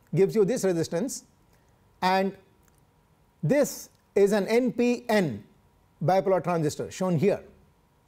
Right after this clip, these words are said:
The top view of this circuit was something like this.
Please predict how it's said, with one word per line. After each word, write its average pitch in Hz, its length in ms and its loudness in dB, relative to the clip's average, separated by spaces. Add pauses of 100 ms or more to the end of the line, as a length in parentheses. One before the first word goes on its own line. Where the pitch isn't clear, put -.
(4000)
The 190 100 2
top 277 260 0
view 294 220 2
of 208 180 0
this 202 160 0
circuit 220 480 0 (1120)
was 196 160 0
something 220 300 0
like 220 240 0
this. - 300 -6